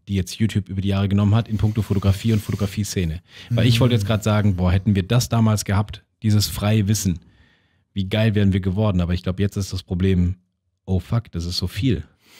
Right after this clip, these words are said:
Speaker 1: Ich find
Speaker 2: Ja.
Speaker 1: das Geile gar nicht mehr von, also die Spreu vom Weizen zu trennen ist
Speaker 2: Das ist halt so das Ding, dachte ich nämlich auch grad, es ist halt alles so ein bisschen beliebig geworden, ne? Also beliebig, also so ein Überangebot schafft natürlich auch,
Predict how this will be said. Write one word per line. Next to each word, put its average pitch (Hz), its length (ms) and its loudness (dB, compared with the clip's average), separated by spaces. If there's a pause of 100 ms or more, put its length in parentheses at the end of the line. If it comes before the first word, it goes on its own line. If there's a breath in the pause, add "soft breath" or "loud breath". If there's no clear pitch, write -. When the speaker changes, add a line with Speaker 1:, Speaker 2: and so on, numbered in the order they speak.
(260 loud breath)
Speaker 1:
Ich 101 160 -4
find 113 160 4
Speaker 2:
Ja. 143 80 2
Speaker 1:
das 90 180 2
Geile 98 280 2
gar 92 160 0
nicht 95 160 -2
mehr 101 120 0
von, 98 280 0
also 110 180 0
die 107 220 0
Spreu 131 240 0
vom 123 120 2
Weizen 113 280 0
zu 107 100 -2
trennen 110 300 -2
ist - 280 -12 (360 loud breath)
Speaker 2:
Das 123 160 -4
ist 135 100 -4
halt 139 140 0
so 131 100 0
das 123 160 0
Ding, 147 160 2
dachte 131 200 -4
ich 127 80 -4
nämlich 127 240 0
auch 123 200 -8
grad, 143 260 -4
es 123 140 -4
ist 123 80 -4
halt 123 120 -2
alles 127 220 -2
so 131 100 -2
ein 131 60 0
bisschen 127 500 0 (600 soft breath)
beliebig 127 500 0
geworden, 95 460 -4
ne? 135 200 -2 (1000 soft breath)
Also 123 200 -2
beliebig, 160 600 -2
also 120 180 -2
so 120 80 2
ein 123 120 0
Überangebot 147 640 2
schafft - 260 -6
natürlich 135 400 -2
auch, 131 360 -2